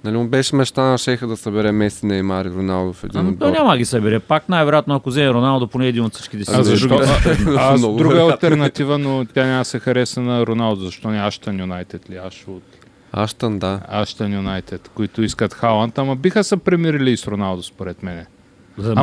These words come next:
Speaker 2: ама
Speaker 3: пък
Speaker 2: те
Speaker 3: той
Speaker 2: пак
Speaker 3: Роналдо
Speaker 2: са
Speaker 3: е за световното,
Speaker 2: Ама
Speaker 3: да.
Speaker 2: Роналдо е на световно,
Speaker 3: Ема
Speaker 2: не
Speaker 3: пък
Speaker 2: може.
Speaker 3: защо за ц-, за целия
Speaker 2: Так, вместо
Speaker 3: полусезон?
Speaker 2: двайсет и осем дни за шест месеца,
Speaker 3: Да.
Speaker 2: нали?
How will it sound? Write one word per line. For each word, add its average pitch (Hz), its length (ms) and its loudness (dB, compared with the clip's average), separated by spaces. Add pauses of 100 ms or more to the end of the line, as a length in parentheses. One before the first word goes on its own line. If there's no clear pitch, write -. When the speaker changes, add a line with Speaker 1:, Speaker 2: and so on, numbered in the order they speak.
(120)
Speaker 2:
ама 131 40 0
Speaker 3:
пък 117 160 0
Speaker 2:
те 127 60 0
Speaker 3:
той 165 100 6
Speaker 2:
пак 165 100 6
Speaker 3:
Роналдо 156 260 4
Speaker 2:
са 151 60 4
Speaker 3:
е 147 40 2
за 143 120 -2
световното, 117 520 -4
Speaker 2:
Ама 117 180 2
Speaker 3:
да. 104 80 2
Speaker 2:
Роналдо 110 300 0
е 139 40 2
на 139 120 2
световно, 135 440 0
Speaker 3:
Ема 151 100 6
Speaker 2:
не 165 60 6
Speaker 3:
пък 104 180 2
Speaker 2:
може. 113 260 -4
Speaker 3:
защо 160 360 -2
за 220 100 -2
ц-, 220 280 -6
за 185 260 -2
целия 202 220 4
Speaker 2:
Так, 196 120 4
вместо 208 40 -4 (140)
Speaker 3:
полусезон? 190 360 4
Speaker 2:
двайсет 202 300 4
и 170 80 4
осем 170 340 4
дни 147 140 2
за 165 140 2
шест 170 240 0
месеца, 180 360 0
Speaker 3:
Да. 131 120 4
Speaker 2:
нали? 147 160 2